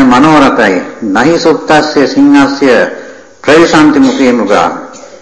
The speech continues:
සිංහේ කැලේට ගිහිල්ලා කට අරගෙන ඉන්නවලු "මුව වැටේවා, මුව වැටේවා" කියලා. එකම එක්කත් වැටෙන්නේ නැලු.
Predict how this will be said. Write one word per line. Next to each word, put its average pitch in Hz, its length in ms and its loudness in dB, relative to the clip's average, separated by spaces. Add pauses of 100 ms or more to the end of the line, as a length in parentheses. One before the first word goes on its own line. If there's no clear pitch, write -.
(300)
සිංහේ 147 460 2
කැලේට 139 380 0
ගිහිල්ලා 151 320 0
කට 131 240 -2
අරගෙන 143 360 2
ඉන්නවලු 139 400 4
"මුව 262 180 2 (100)
වැටේවා, 254 600 2
මුව 135 300 2
වැටේවා" 139 540 0
කියලා. 82 380 -6 (760)
එකම 175 380 0
එක්කත් 170 220 0
වැටෙන්නේ 92 460 -2
නැලු. - 380 -12